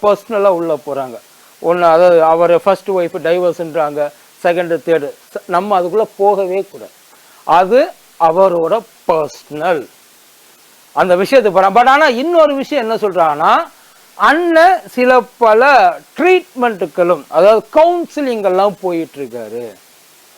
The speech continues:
அது என்ன மாதிரியான கவுன்சிலிங்னா, மனநிலை ஒரு நிலையா இல்லாம நில குழஞ்சு இருக்கிறவங்க போவாங்க பாத்தீங்களா, அந்த மாதிரியான ட்ரீட்மெண்ட்டும்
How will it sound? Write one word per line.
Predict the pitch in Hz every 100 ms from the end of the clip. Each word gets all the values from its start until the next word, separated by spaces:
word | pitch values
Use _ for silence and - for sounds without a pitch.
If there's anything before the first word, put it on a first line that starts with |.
| _ _ _
அது | 170 165
என்ன | 226 277
மாதிரியான | 254 240 214 196
கவுன்சிலிங்னா, | 180 208 208 202 220 302 -
மனநிலை | 214 208 262 339 320 262 240 330 330 -
ஒரு | 226 269 320
நிலையா | 285 269 269 277 262
இல்லாம | 226 202 208 190 175 220 381 277 _ _ _ _
நில | 214 254 302
குழஞ்சு | - 269 262 277
இருக்கிறவங்க | 269 240 202 220 202 190
போவாங்க | 220 220 214 185 160
பாத்தீங்களா, | 151 160 135 175 190 135 _ _ _
அந்த | 160 202 233 233
மாதிரியான | 202 190 185 175 165 151 -
ட்ரீட்மெண்ட்டும் | 254 - 233 214 339